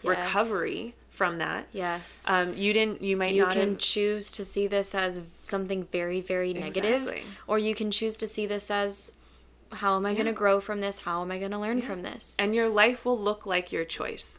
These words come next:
Speaker 1: Yeah.
Speaker 2: If you chose something negative and you chose something blocking,
Speaker 1: Yeah.
Speaker 2: and you chose something where you shoved down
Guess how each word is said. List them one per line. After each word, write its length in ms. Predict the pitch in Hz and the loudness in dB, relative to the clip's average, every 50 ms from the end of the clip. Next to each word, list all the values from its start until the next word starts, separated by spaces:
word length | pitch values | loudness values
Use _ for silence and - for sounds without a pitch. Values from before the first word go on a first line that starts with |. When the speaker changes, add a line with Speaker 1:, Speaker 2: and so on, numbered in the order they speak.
| - - | -14 -8
Speaker 1:
Yeah. 280 | - 208 208 208 196 190 190 - - - - | -2 0 2 2 2 0 -4 -12 -10 -4 -4
Speaker 2:
If 120 | 190 190 202 | -4 -2 -2
you 100 | 208 190 - | -6 -6 -6
chose 560 | - - - - 240 220 220 226 254 262 247 - | -6 -4 -2 2 4 6 8 8 6 4 2 -2
something 480 | - 226 220 214 202 - 214 208 196 | 0 0 0 0 0 -4 -4 -4 -2
negative 760 | 190 185 180 180 175 170 165 160 165 - 165 196 - - - - - - - - | -2 -2 -2 -2 -2 -2 -2 -2 -2 -2 -4 -8 -12 -18 -20 -20 -20 -16 -8 -4
and 240 | 190 180 180 185 190 | -2 -2 -2 -2 -4
you 80 | 196 185 | -4 -4
chose 440 | - - - 202 196 202 214 208 - | -4 -4 -2 0 2 2 2 0 0
something 520 | - 185 190 190 180 - 185 185 175 170 | 2 2 2 0 0 -6 -6 -6 -6 -8
blocking, 680 | 160 - 165 165 165 165 - - - - - 85 - 175 - - - | -6 -2 0 0 0 0 -2 -6 -10 -12 -12 -12 -16 -18 -18 -12 -6
Speaker 1:
Yeah. 300 | 214 196 196 185 185 185 196 | -4 -2 -2 -2 -4 -4 -4
Speaker 2:
and 140 | - 196 196 | -2 0 2
you 100 | 196 196 | 2 0
chose 420 | 190 - - 226 214 214 226 226 226 | 0 0 0 2 4 4 4 2 2
something 440 | - 202 196 190 190 196 185 185 | 2 2 2 2 0 -2 -2 0
where 100 | 180 175 175 | 0 -2 -2
you 400 | 180 180 190 202 214 214 220 214 | -2 -2 -2 -2 -2 -2 -2 -2
shoved 760 | - - - - - - 214 208 208 214 202 - - - - | -2 0 0 0 2 4 6 6 6 6 4 -2 -10 -10 -4
down 560 | 175 185 175 170 165 170 175 180 190 190 196 | -2 -2 0 0 0 0 -2 -4 -6 -8 -8